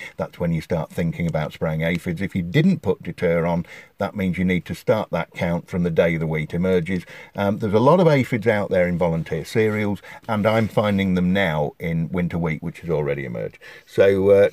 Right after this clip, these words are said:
keep your eyes peeled, don't assume anything,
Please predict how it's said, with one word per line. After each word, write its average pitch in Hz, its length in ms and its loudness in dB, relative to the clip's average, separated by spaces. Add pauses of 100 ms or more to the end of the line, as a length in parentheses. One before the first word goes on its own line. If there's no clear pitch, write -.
keep 170 240 2
your 127 120 6
eyes 98 240 2
peeled, 101 480 0
don't 151 300 4
assume 92 400 0
anything, 90 460 0